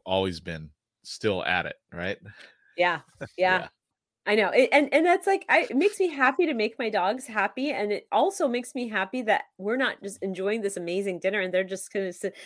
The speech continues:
Speaker 2: sitting waiting, <laughs> you know, for just laying around, you know? It just, it kinda involves them as members of the family. So I, I don't listen to my, my doctor on that day. I give 'em, I give 'em a treat.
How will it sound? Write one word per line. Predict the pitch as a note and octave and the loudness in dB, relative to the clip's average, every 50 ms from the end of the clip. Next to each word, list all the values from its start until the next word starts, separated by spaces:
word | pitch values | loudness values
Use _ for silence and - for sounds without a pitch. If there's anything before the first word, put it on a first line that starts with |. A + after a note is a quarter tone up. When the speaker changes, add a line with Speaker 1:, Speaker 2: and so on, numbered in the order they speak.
| - - | -20 -18
Speaker 2:
sitting | - - A3+ G#3+ G3+ F#3 F3 E3 | -6 -2 0 0 2 0 0 0
waiting, | E3 E3 F3+ F3+ F#3 F3 E3 D#3+ E3+ F3+ - - | 0 0 0 0 -2 -2 -2 -4 -8 -10 -12 -2
<laughs> | - | 4
you | C#4+ D4+ C4+ G#3+ | 6 6 6 6
know, | F#3+ F#3 F#3+ | 4 0 -2
for | G3 - G#3+ G3 F#3+ F3+ F#3+ - - - - - - _ _ _ | 0 4 6 6 6 6 4 0 -4 -16 -20 -20 -20 _ _ _
just | A#3 A3+ F#3+ | -6 -6 -4
laying | G#3 A3 A3 A3 A#3 A#3 A3+ G#3 | -2 4 6 8 8 8 8 6
around, | G3 F#3 F3+ F3+ F#3+ F3+ E3 D3+ D3+ E3 E3+ | 6 6 6 6 6 6 4 2 -2 -6 -8
you | F#3 F3 | -6 -4
know? | F3 F3+ | 0 0
It | F#3 G3 | 0 0
just, | F#3+ A#3+ - - | -2 -6 -6 -2
it | - - F#3+ F#3+ - | -2 -2 -2 -2 -2
kinda | - A3+ G3+ G3+ - | -2 0 2 2 0
involves | F3+ E3+ E3 D#3+ D#3+ E3 D#3+ | 0 0 0 0 0 0 -2
them | - E3 D#3+ | -6 -8 -8
as | D3+ D3 D3+ D3 D3 | -8 -10 -10 -12 -8
members | E3+ E3 D#3 D3 E3 E3 D#3+ | -8 -8 -6 -4 -6 -6 -6
of | E3 D3 | -6 -8
the | C3+ D3 | -8 -10
family. | - - E3 D3+ C#3+ C#3+ C3+ C3 - - | -8 -6 -6 -6 -6 -8 -10 -10 -12 -12
So | E3 - E3+ C#3+ - - _ _ - - - - - - - - | -6 -4 -4 -4 -4 -10 _ _ -20 -20 -20 -20 -20 -20 -18 -4
I, | - F3+ F#3 F#3+ F#3 F#3 - | 2 4 4 4 4 2 0
I | D#3 F3 | 0 2
don't | F3 F#3+ F3 C#3 | 2 0 0 -2
listen | F3+ F3 F#3 F3 | -4 -6 -8 -10
to | - E3 | -8 -8
my, | E3 D3+ C#3+ C3+ _ _ _ | -6 -6 -6 -8 _ _ _
my | - D3+ D3+ C#3 | -8 -8 -6 -4
doctor | C#3 B2+ C#3 - - - | -4 -6 -6 -8 -10 -12
on | F2 G2 C#3 C#3+ | -10 -10 -8 -6
that | - - - - | -6 -8 -8 -6
day. | - A#2+ - | -6 -4 -4
I | D3 D3 | -4 -4
give | D3 C3 - C#3 D3+ | -6 -8 -12 -10 -10
'em, | C#3+ C3+ - - _ - | -10 -10 -12 -14 _ -6
I | D#3 D#3+ | -6 -2
give | D3 E3 C#3+ | -2 -2 -2
'em | D3 C#3+ | -2 -4
a | C#3 | -4
treat. | - - - D3+ C3+ - | -8 -8 -10 -10 -12 -12